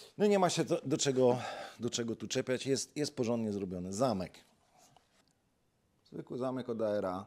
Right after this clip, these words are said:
rygle wykonane porządnie. Może nie, to nie jest taki zamek z górnej półki, gdzie to wszystko jest takie sztywniutkie, te krawędzie ostre,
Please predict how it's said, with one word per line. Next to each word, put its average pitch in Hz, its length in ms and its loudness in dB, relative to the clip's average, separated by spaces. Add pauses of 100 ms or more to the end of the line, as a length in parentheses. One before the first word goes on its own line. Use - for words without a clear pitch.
(100)
rygle 185 300 0
wykonane 147 460 -2
porządnie. 90 680 -4 (680)
Może 110 180 0
nie, 147 600 6
to 139 80 2
nie 135 140 4
jest 120 200 0
taki 104 220 -6
zamek 101 380 -2
z 85 40 -8
górnej 98 340 -4
półki, 104 480 0
gdzie 87 160 -10
to 98 100 -16
wszystko - 300 -10
jest 104 140 -8
takie 104 220 -8
sztywniutkie, 98 1080 -4
te 110 100 -8
krawędzie 104 640 -4
ostre, 95 680 -2